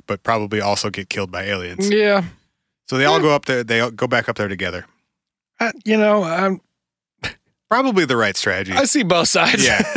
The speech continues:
Speaker 1: yeah.
Speaker 2: <laughs>
Speaker 1: I may have just been running down the mountain regardless of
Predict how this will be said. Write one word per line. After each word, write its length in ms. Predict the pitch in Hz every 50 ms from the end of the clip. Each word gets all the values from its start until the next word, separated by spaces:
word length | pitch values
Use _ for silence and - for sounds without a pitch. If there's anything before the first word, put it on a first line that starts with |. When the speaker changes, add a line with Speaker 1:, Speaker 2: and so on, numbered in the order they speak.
| - - 226 -
Speaker 1:
yeah. 220 | 113 107 - 185 - 185 180 - -
Speaker 2:
<laughs> 240 | - - - - -
Speaker 1:
I 140 | 147 165 190
may 180 | 180 175 165 160
have 100 | 151 131
just 160 | 120 131 120 -
been 160 | 135 120 113
running 340 | 113 120 120 117 113 113 113
down 280 | 117 110 110 107 104
the 60 | 101
mountain 480 | 101 104 104 104 104 101 104 101 101 98
regardless 680 | 95 104 104 98 117 107 107 107 104 107 104 98 - -
of 580 | - 110 104 101 101 98 92 - - - -